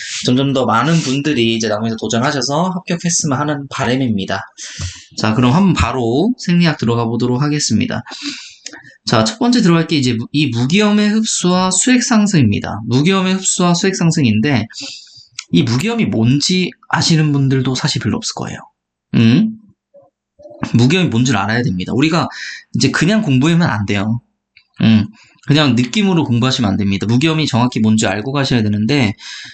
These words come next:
무기염이란 일단 정의는 이래요. 정의는 탄소, 수소, 산소를 제외하고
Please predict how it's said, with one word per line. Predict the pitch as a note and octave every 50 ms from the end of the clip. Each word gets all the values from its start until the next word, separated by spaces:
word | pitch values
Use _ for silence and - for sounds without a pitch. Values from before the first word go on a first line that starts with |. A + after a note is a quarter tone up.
| - _ _
무기염이란 | - B2+ C#3+ D#3+ F3 G#3 G#3 G3+ F#3 F3 E3+ D#3+ F3+ F#3 F#3+ G3 G3 G3 A3 A3+ -
일단 | F#3 G3+ G#3+ - G3+ F#3+ F#3+ F#3 F#3 F#3 F#3 G3+ - _ -
정의는 | - - C#3+ E3+ G3+ G#3 F#3+ D3 A2
이래요. | G2 G2 - - - G2+ G2+
정의는 | - - G#2+ G#2+ G#2 G2+ G2+ A2 C#3+ F#3+ A3 A3 - - _ - - - - - _ _ - - - - -
탄소, | - A3 A3 A3+ A3 A3 F#3+ A2+ F#2+ F#2 A#2+ C3+ - _ _ - -
수소, | - - - G3+ F#3 - F3 F3 G3+ A#3+ C#4+ - - - _ _ _ _ _ _ - - - - - - - _ - - - -
산소를 | - - C4+ C4 C4+ C4 B3+ D4 B3 C4 -
제외하고 | A#3+ - B2 A#2 C3 C#3+ C#3 A#2+ G#2+ A2 D3 D3+ B2 F#2 F#2 -